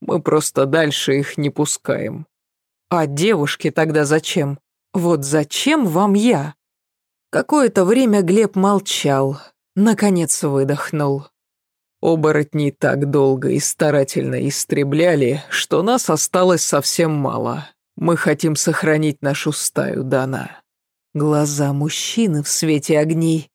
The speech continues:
мерцали янтарем. «Мы вырождаемся, волкам необходимо разбавлять свою кровь»,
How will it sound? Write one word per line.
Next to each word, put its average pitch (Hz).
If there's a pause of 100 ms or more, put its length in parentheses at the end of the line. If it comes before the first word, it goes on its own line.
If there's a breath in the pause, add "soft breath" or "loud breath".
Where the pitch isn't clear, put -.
мерцали 180
янтарем. 156 (760)
«Мы 160
вырождаемся, 143
волкам 143
необходимо 156
разбавлять 156
свою 139
кровь», 117